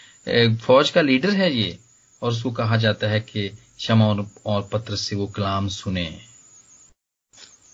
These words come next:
मेरे अजीजों, ये नए अहदनामे के वो सारे ख्वाब हैं और रोया भी हैं, विजन्स भी हैं जो खुदावंद ने इन सबको दिखाई।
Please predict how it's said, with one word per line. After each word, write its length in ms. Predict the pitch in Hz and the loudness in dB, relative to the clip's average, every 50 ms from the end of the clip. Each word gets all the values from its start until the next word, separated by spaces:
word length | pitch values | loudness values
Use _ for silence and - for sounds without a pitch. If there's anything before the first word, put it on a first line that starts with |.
| _ - - - _ - | _ -20 -20 -14 _ 0
मेरे 140 | 165 185 202 | 2 4 4
अजीजों, 400 | 190 185 190 185 202 208 214 226 - - - _ _ - _ - _ _ _ _ _ _ _ - _ _ _ _ _ _ _ _ _ _ _ _ _ - | 4 4 2 4 4 4 4 4 0 -10 -20 _ _ -20 _ -20 _ _ _ _ _ _ _ -20 _ _ _ _ _ _ _ _ _ _ _ _ _ -4
ये 480 | 127 123 127 190 220 220 208 185 156 139 | -2 2 4 6 8 8 6 6 4 2
नए 320 | 135 139 151 175 185 180 | 0 2 4 4 6 4
अहदनामे 440 | 165 151 156 156 156 147 147 151 147 | 4 2 0 0 -2 -2 -2 -2 -4
के 440 | 143 - 147 139 127 117 110 113 - - - - _ - | -4 -4 -2 -2 0 -2 -2 -4 -8 -16 -20 -20 _ -20
वो 640 | - - 123 120 131 143 143 135 120 110 107 117 - _ _ _ _ _ _ _ - | -18 -12 -8 -4 0 2 2 2 2 0 -4 -6 -14 _ _ _ _ _ _ _ -14
सारे 500 | 113 113 135 131 135 131 123 107 92 - - _ _ _ _ _ _ _ - 117 - | -6 -2 -2 0 2 2 0 0 -2 -6 -12 _ _ _ _ _ _ _ -20 -10 -2
ख्वाब 340 | - 117 113 120 123 117 | 0 2 4 4 2 2
हैं 720 | 110 110 120 123 120 120 117 113 113 117 113 - - - - _ _ _ - | 0 -2 -2 -2 0 0 0 0 0 0 -2 -6 -16 -20 -20 _ _ _ -6
और 320 | 117 107 104 101 101 110 - | -4 -4 -2 -4 -6 -8 -10
रोया 420 | 110 104 104 104 107 107 110 107 107 | -6 0 2 4 6 6 6 4 4
भी 300 | 95 95 107 127 135 117 | 2 0 -2 0 0 0
हैं, 240 | 110 104 95 90 87 | 0 0 -2 -4 -4
विजन्स 480 | 87 101 107 120 123 120 113 113 101 | -2 0 2 4 4 6 4 4 2
भी 140 | 95 98 98 | 0 -4 -4
हैं 280 | 87 92 101 98 92 87 | -4 -4 -4 -4 -4 -6
जो 160 | - 92 92 | -8 -10 -12
खुदावंद 520 | - - 95 92 92 92 92 90 87 85 | -10 -8 -6 -4 -4 -4 -4 -6 -6 -6
ने 80 | 85 85 | -8 -8
इन 140 | 87 87 87 | -8 -10 -10
सबको 520 | - - - 90 - - - 104 101 101 104 | -10 -10 -10 -10 -12 -14 -14 -14 -14 -12 -12
दिखाई। 600 | 101 98 98 - - - - 92 92 85 80 | -8 -8 -8 -8 -8 -8 -6 -4 -4 -4 -6